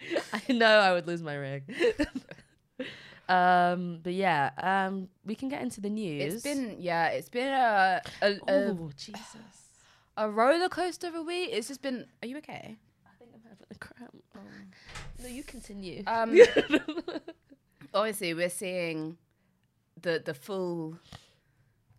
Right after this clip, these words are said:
Speaker 2: you know, the full system of white supremacy in all its glory, and the, the money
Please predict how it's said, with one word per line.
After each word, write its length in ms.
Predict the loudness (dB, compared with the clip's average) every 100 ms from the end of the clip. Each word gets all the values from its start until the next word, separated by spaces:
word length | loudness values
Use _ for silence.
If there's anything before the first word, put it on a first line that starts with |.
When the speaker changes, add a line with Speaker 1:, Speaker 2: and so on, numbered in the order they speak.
| _
Speaker 2:
you 120 | -10
know, 260 | -8 -6 -8 -10
the 100 | -14
full 300 | -12 -10 -10
system 540 | -10 -12 -10 -8 -6
of 160 | -8 -8
white 220 | -8 -10
supremacy 600 | -18 -18 -16 -14 -12 -12
in 120 | -12
all 140 | -10 -10
its 220 | -10 -14
glory, 680 | -14 -10 -8 -6 -8 -10 -14 _ _ _ _ _
and 180 | -6 -6
the, 60 | -8 -10
the 100 | -12
money 600 | -8 -6 -4 -4 -6 -10